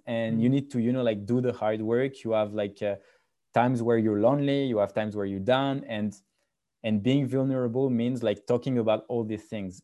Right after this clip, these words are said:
Speaker 1: And when you talk freely about all these things, I think it allows you to connect in a much, like, uh, more, like, in a deeper way, you know, with other people.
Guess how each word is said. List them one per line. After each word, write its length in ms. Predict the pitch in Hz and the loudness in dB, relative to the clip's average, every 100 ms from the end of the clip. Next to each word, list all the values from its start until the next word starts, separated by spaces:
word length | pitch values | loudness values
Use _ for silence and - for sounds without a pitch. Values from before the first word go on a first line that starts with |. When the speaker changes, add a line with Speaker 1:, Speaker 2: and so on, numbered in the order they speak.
| - | -12
Speaker 1:
And 380 | 107 101 107 - | -8 -6 -8 -6
when 160 | 110 113 | -2 0
you 100 | 110 | 0
talk 380 | - 127 - | 2 2 0
freely 480 | - - 127 123 135 | -6 -4 0 0 0
about 260 | 131 110 113 | 0 -2 -2
all 200 | 117 113 | -2 -2
these 240 | 110 107 | -4 -6
things, 420 | 110 127 170 156 _ _ - | -8 -8 -10 -16 _ _ -8
I 80 | |
think 280 | 101 - 147 | -6 -4 -4
it 140 | 127 - | -2 -2
allows 340 | 117 117 120 | 2 2 2
you 80 | 123 | -4
to 140 | - | -8
connect 600 | - 113 107 117 - - _ _ _ _ - | -4 -2 -2 -4 -8 -20 _ _ _ _ -4
in 120 | 110 | 0
a 40 | |
much, 400 | 107 107 123 - | 2 2 0 -2
like, 260 | 123 110 - | -2 -2 -2
uh, 140 | 107 104 | -2 -2
more, 360 | 104 110 110 | -2 0 0
like, 280 | 104 95 - | 0 -2 -6
in 160 | - 110 | -6 -4
a 40 | |
deeper 380 | 104 117 123 131 | -2 -4 -2 0
way, 180 | 113 113 | 2 2
you 120 | 110 | 2
know, 120 | 104 104 | -4 -4
with 200 | 101 98 | -4 -2
other 300 | 104 104 107 | -2 -2 -2
people. 500 | 104 113 139 160 | -4 -8 -6 -6